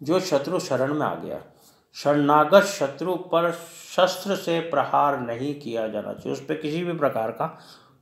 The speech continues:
प्रहार नहीं किया जाना चाहिए अगर यदि वह शरण में आ गया है तो। तीसरा, सोए हुए व्यक्ति पर शस्त्र रहित अथवा युद्ध में भाग नहीं ले रहे,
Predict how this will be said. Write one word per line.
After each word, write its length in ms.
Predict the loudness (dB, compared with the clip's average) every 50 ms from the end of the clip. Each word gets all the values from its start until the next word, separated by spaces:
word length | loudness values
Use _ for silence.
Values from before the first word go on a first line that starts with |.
| _ _
प्रहार 480 | 6 8 8 8 8 10 10 10 8 6
नहीं 280 | 0 0 0 -2 -4
किया 200 | -2 -2 -2 -2
जाना 260 | -2 -2 -4 -4 -4 -6
चाहिए 240 | -4 -2 -2 -2
अगर 80 | 0 -2
यदि 240 | -2 -2 -2 -2 -2
वह 100 | -2 -2
शरण 300 | -2 -2 -4 -4 -2 -4
में 100 | -4 -4
आ 80 | -6
गया 220 | -6 -8 -8 -8 -8
है 60 | -10
तो। 260 | -12 -16 -18 -18 -20 _ _ _ _ _ _ _ _
तीसरा, 500 | -4 -2 -2 0 4 6 6 6 6 2 -8 -16 -20 -20 _ _ _ _ -4
सोए 460 | -2 0 2 4 8 8 10 10 8
हुए 240 | 8 8 8 8 8
व्यक्ति 460 | 8 6 4 4 2 0 2 2 2
पर 480 | 4 6 4 4 4 2 -8 -12 -18 -20 _ _ _ -20 _ -20 _ _
शस्त्र 520 | -6 -4 6 8 8 8 8 4 -2 0 0
रहित 640 | 0 2 2 2 2 2 -2 -4 -6 -12 -16 -20 _ _ _ _ _ _ _ _
अथवा 340 | 2 2 2 6 10 10 10
युद्ध 340 | 10 8 4 2 0 0 0
में 280 | 2 4 4 4 2 -2
भाग 300 | 0 4 4 4 4 4
नहीं 220 | 0 0 0 0
ले 120 | 0 0
रहे, 140 | -2 -2 -6